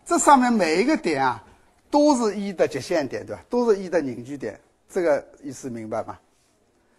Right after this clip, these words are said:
因为你这个不断的无穷的震动啊，K 趋无穷的，但是它永远不会等于零了。K 往无穷去跑的时候，它跟这个零越来越近，越来越近。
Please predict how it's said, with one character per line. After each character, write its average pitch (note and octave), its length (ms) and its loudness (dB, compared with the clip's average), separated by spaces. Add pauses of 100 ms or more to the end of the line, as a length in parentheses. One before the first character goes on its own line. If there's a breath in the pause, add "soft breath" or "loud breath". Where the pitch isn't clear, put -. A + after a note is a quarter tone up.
(160)
因 A#3+ 100 -6
为 C4+ 100 -2 (280 soft breath)
你 F3+ 120 -16
这 A#3+ 120 -2
个 B3+ 40 2
不 - 160 4
断 D4+ 160 12
的 C4 80 4
无 A3+ 240 0
穷 G#3 200 -2
的 F#3 100 0
震 G3 220 -2
动 D#3+ 120 4
啊， C3+ 140 2
K A#3 220 0
趋 A3 180 -10
无 F3+ 160 -4
穷 E3+ 160 -4
的， D#3 140 0
但 G#3+ 180 8
是 G#3 60 6
它 G#3+ 140 8
永 E3+ 180 2
远 G#3 100 6
不 G3 100 -6
会 G3+ 140 0
等 C#3 180 0
于 D#3+ 120 -6
零 D3 160 -8
了。 A2+ 180 -4 (360 soft breath)
K G3+ 100 0
往 F3+ 200 8
无 E3 140 0
穷 D#4 260 -2 (480 soft breath)
去 - 140 -16
跑 C3 180 2
的 C#3+ 120 -2
时 C3+ 40 -6
候， C3+ 60 -4
它 D#3+ 220 0 (800)
跟 F3 260 -4
这 F3+ 100 -8
个 D#3+ 120 -2
零 D3 200 -2
越 F#3+ 120 0
来 G3 80 4
越 D#3+ 100 -2
近， C#3+ 100 -4
越 E3 100 -4
来 F3 80 0
越 E3 40 0
近。 C3+ 100 -8